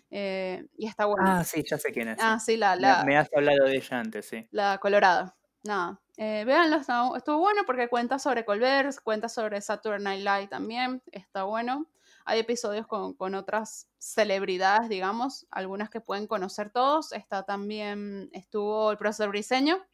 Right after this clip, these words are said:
Speaker 1: que estuvo acá invitado también.
Speaker 2: Sí.
Speaker 1: Estuvo muy bueno. Eh, contó, en el de él cuenta cómo conoció a Saddam Hussein.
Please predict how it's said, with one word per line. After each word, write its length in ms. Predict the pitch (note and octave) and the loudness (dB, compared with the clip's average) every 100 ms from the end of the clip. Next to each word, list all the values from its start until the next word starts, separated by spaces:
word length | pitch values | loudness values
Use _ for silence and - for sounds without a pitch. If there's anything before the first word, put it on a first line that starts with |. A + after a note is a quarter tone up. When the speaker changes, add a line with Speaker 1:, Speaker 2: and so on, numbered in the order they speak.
| - | -20
Speaker 1:
que 60 | |
estuvo 220 | G#3 G3 F#3 | -14 -6 -6
acá 180 | F#3 | -6
invitado 460 | G3 F#3+ G#3 G3 G3 | -8 -6 0 0 0
también. 320 | F3+ G#3+ D4+ G4+ - _ _ _ _ _ _ | -4 -4 -4 -6 -12 _ _ _ _ _ _
Speaker 2:
Sí. 140 | - D3 | -6 -2
Speaker 1:
Estuvo 140 | A3 | 0
muy 140 | G#3+ G#3+ | 0 0
bueno. 340 | B3+ D4 G4+ - _ _ - | 2 4 2 0 _ _ -4
Eh, 480 | G#3+ G3 F#3 E3+ _ _ | 0 0 0 -4 _ _
contó, 560 | - C4+ C#4 D#4+ G4+ A4 - | 4 6 8 8 6 2 -4
en 160 | B3+ B3+ | 0 2
el 160 | B3+ | 2
de 100 | C4+ | 4
él 160 | E4+ F#4 | 4 2
cuenta 540 | - D4 E4 E4+ E4+ - | 0 4 4 4 0 0
cómo 320 | D#4+ E4 F#4+ | 4 4 4
conoció 440 | F#4+ C#4+ C#4 D#4 | 2 2 0 -2
a 20 | D#4+ | 0
Saddam 400 | - B3+ C4+ C#4 | 2 2 2 0
Hussein. 480 | C#4 A3+ F3+ D#3+ | 0 0 0 -2